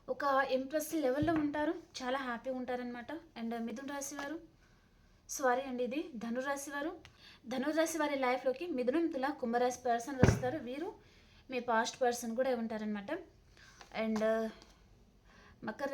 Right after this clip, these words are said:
రాశి వారు, మీరు ఎవరి లైఫ్లో నుంచైనా పారిపోవాలి అనుకోవచ్చు, లేదా మీ లైఫ్లో నుంచైనా ఎవరైనా పారిపోవాలి అనుకోవచ్చు. So కొంచెం మీరు జాగ్రత్తగా ఉండడం బెటర్, ఎవరిని ఎక్కువగా నమ్మకండి, ఓకేనా? And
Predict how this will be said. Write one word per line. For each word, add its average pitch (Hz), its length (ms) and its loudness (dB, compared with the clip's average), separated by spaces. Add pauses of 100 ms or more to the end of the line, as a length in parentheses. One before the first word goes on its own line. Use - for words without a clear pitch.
రాశి 269 280 0
వారు, 254 180 4 (200)
మీరు 320 200 2 (200)
ఎవరి 285 180 0 (120)
లైఫ్లో 254 340 4
నుంచైనా 262 380 -4
పారిపోవాలి 247 560 2
అనుకోవచ్చు, 240 380 -4
లేదా 294 160 2 (500)
మీ 294 80 2 (140)
లైఫ్లో 247 360 4
నుంచైనా 294 320 0 (100)
ఎవరైనా 254 300 0 (100)
పారిపోవాలి 233 540 2
అనుకోవచ్చు. 226 400 -4 (580)
So 349 220 -2
కొంచెం 339 260 0
మీరు 330 180 -2
జాగ్రత్తగా 269 360 2
ఉండడం 247 280 2
బెటర్, 202 220 -6 (160)
ఎవరిని 269 300 0
ఎక్కువగా 254 300 -4
నమ్మకండి, 190 400 -4
ఓకేనా? 349 240 -6 (1120)
And 233 180 -2